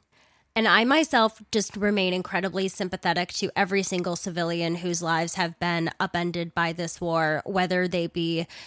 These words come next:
a Israeli person or whether they be Palestinian or whether they be someone else who has somehow gotten involved in this conflict.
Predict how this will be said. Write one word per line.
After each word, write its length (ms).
a 240
Israeli 460
person 500
or 160
whether 280
they 200
be 360
Palestinian 840
or 420
whether 320
they 140
be 160
someone 380
else 280
who 140
has 120
somehow 340
gotten 340
involved 520
in 120
this 160
conflict. 720